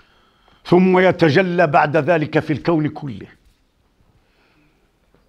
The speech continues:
داعية واحد يمكن أن يحيي الله به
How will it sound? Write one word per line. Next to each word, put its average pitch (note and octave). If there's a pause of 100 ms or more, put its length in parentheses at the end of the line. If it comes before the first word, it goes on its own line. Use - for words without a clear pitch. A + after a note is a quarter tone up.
(120)
داعية F#3+
واحد G3 (1200)
يمكن G3+
أن F#3+
يحيي G3+
الله F#3+
به A#3+